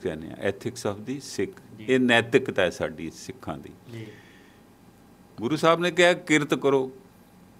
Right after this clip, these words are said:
Speaker 1: ਤੇ ਇਹਦੇ ਵਿੱਚ ਆ ਗਿਆ ਨਾ ਵੀ ਰਿਸ਼ਵਤ ਨਹੀਂ ਲੈਣੀ, ਲੁੱਟਣਾ ਨਹੀਂ ਕਿਸੇ ਨੇ।
Speaker 2: ਜੀ।
Speaker 1: ਠੀਕ ਹੈ। ਤੋ ਜਿਹੜੇ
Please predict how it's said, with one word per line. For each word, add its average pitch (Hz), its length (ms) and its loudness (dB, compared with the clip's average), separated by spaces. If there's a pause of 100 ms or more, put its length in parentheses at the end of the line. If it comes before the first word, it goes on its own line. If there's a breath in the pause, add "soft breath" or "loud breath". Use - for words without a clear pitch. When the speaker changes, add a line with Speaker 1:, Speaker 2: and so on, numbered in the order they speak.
Speaker 1:
ਤੇ - 80 -12 (440)
ਇਹਦੇ 151 220 6
ਵਿੱਚ 165 240 6
ਆ 135 180 6
ਗਿਆ 147 180 6
ਨਾ 151 120 4
ਵੀ 175 160 6
ਰਿਸ਼ਵਤ 131 320 4
ਨਹੀਂ 123 180 2
ਲੈਣੀ, 110 340 -2 (140)
ਲੁੱਟਣਾ 113 440 2
ਨਹੀਂ 113 200 2
ਕਿਸੇ 98 280 -6
ਨੇ। 85 120 -10 (220)
Speaker 2:
ਜੀ। 113 180 -14 (520)
Speaker 1:
ਠੀਕ 104 200 -8
ਹੈ। 131 140 -8 (600 loud breath)
ਤੋ 170 140 2
ਜਿਹੜੇ 185 360 6